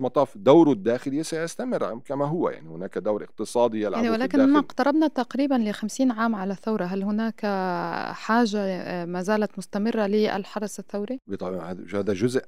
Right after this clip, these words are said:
Speaker 1: أساسي من
Speaker 2: مم.
Speaker 1: القوات المسلحة
Speaker 2: مم.
Speaker 1: الإيرانية.
Speaker 2: مم.
Speaker 1: يعني،
Speaker 2: لن تتغير.
Speaker 1: فكرة
Speaker 2: ليست
Speaker 1: الحرس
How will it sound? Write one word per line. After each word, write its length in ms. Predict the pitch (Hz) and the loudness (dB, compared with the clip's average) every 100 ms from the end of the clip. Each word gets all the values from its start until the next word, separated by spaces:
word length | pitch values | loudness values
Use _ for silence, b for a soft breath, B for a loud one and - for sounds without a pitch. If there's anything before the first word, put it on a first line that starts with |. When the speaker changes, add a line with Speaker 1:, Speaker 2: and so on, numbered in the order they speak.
| - | -8
Speaker 1:
أساسي 380 | - 117 151 117 | -2 -2 -2 -6
من 80 | 92 | -6
Speaker 2:
مم. 60 | 190 | -6
Speaker 1:
القوات 200 | 170 170 | -6 -8
المسلحة 500 | 165 - 190 185 156 | -14 -10 -8 -8 -10
Speaker 2:
مم. 60 | |
Speaker 1:
الإيرانية. 420 | 143 151 156 165 | -14 -14 -12 -10
Speaker 2:
مم. 140 | 196 180 - | -8 -10 -12
Speaker 1:
يعني، 240 | 160 175 - | -10 -10 -8
Speaker 2:
لن 220 | 208 214 | -2 0
تتغير. 420 | 190 180 170 170 165 | -2 -6 -8 -4 0
Speaker 1:
فكرة 200 | 160 165 - | 2 2 4
Speaker 2:
ليست 20 | |
Speaker 1:
الحرس 340 | 214 214 190 | 0 2 0